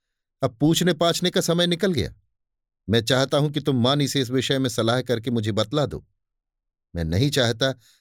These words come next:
कि अब वो यहां क्षण भर भी रहे। मुझे आज मालूम हुआ कि वो गर्वणी प्रकृति की स्त्री है और सच पूछो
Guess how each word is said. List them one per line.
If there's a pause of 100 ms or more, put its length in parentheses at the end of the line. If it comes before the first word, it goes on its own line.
(180)
कि
अब
वो
यहां
क्षण
भर
भी
रहे। (960)
मुझे
आज
मालूम
हुआ
कि
वो
गर्वणी
प्रकृति
की
स्त्री
है
और
सच
पूछो